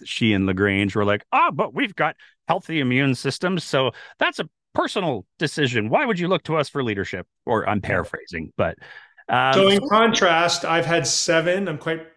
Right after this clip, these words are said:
Speaker 2: excited to have had seven. I got my last one two weeks ago in anticipation of an upcoming trip, and, um, yeah, I'm, I'm, I, I'm a big believer in the vaccine, everybody.
Speaker 1: Well, I mean, the science is the science, so it
Speaker 2: Yeah.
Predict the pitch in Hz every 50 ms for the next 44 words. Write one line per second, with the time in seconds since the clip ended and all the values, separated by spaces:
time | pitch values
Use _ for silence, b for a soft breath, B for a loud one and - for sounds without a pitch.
0 | _ _ _ _ _ _ - - - 151 156 175 180 170 175 - 175 175 170 156
1 | 147 160 165 160 147 - - 151 151 165 175 190 185 170 151 143 143 143 139 139
2 | 139 139 143 147 143 - - 151 143 139 - 156 151 151 151 - - 160 151 151
3 | 151 151 147 143 139 131 - - 139 147 139 - 151 151 147 143 - - 147 139
4 | 135 135 135 139 139 - - - 156 147 139 139 135 - 220 233 247 - - -
5 | - - - - 151 147 143 143 139 139 135 135 135 135 131 135 135 135 131 131
6 | 127 127 123 - _ _ _ _ _ - 127 127 131 131 131 - - 143 143 139
7 | 135 135 B B B B B B B B B B B - 143 135 131 - - -
8 | - - - - 160 165 - - 165 175 180 151 185 196 165 175 185 180 185 185
9 | 156 165 170 165 160 160 151 151 147 147 143 - - - 139 139 131 127 123 123
10 | 123 123 120 127 123 127 120 - b b b b b b b b b _ _ _
11 | _ _ _ - - 131 120 120 110 110 101 - - 113 104 98 90 - 95 90
12 | 92 90 - - 101 92 87 87 85 78 - - - - 95 87 90 85 85 82
13 | - _ _ _ _ _ _ _ _ _ _ _ _ _ _ - - _ - _
14 | _ _ - - - - - 127 - - - -